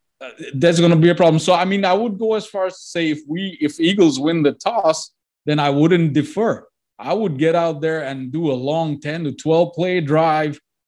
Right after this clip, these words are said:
keep Brady on the bench, keep him thinking, you know, and then have the defense go at him, you know? So, um, so, and a-, again, Sirianni has done a great job with his play callings. He's used Jalen Hurts wisely now, not the way he did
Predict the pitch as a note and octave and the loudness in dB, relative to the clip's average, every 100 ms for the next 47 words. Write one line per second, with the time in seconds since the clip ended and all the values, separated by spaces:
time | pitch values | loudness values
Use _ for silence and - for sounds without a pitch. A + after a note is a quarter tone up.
0 | _ - F3+ D#3+ B2+ D3+ E3+ F#3+ G3 F#3+ | _ -10 -8 -2 4 6 6 4 0 0
1 | F#3+ D#3 B2+ F3+ E3 - - D#3 F#3 F#3 | 0 0 0 0 -2 -6 -8 -6 -4 -4
2 | F3+ - G3+ - F3 F3 F3+ _ _ B2+ | -6 -4 -4 -2 0 0 -2 _ _ -2
3 | D#3 F3 E3+ D3+ D3+ D#3+ D#3 D3+ - - | 2 2 0 0 2 2 2 0 -10 -12
4 | C3 D3 D#3+ D3+ E3+ E3 F3+ E3 D3 F3+ | -6 -6 -4 0 0 2 0 -2 -2 0
5 | F3 C#3+ C#3 C3 C3+ _ - C#3 E3 - | 0 0 -4 -6 -10 _ -10 -6 -8 -10
6 | _ _ _ _ - C#3+ D3 C#3+ C#3 C#3+ | _ _ _ _ -2 2 4 4 0 -2
7 | D3+ D3+ D3 D3 D3 - - G3 G3 _ | 0 0 0 -2 -6 -14 -6 -6 -6 _
8 | - G3 F#3+ F#3+ _ G3+ - - G#3 - | 0 4 4 0 _ -16 -14 -2 -2 2
9 | F#3 G#3 G3 - G3 G#3+ G#3+ F#3+ E3+ E3+ | 4 6 6 4 6 6 6 2 2 2
10 | E3+ D3 D#3 F#3 D3+ F3+ F3+ D#3+ C#3 C3 | 4 4 2 2 0 0 0 -4 -4 -6
11 | - D#3+ E3 E3+ F3 F3+ C3+ C#3 A#2+ C#3 | -4 -4 -4 -4 -4 -4 -4 -6 -4 -2
12 | F3+ D3 A2 D#3 E3+ D#3+ D#3 D#3+ D#3 G#2 | 0 0 2 2 2 -2 -2 -4 -4 -10
13 | A#2 D3 D3+ E3+ E3 E3+ D#3+ C#3+ C#3+ C3 | -6 -6 -4 -4 0 0 2 0 -2 -6
14 | C#3 C3+ B2+ C3+ | -6 -8 0 -2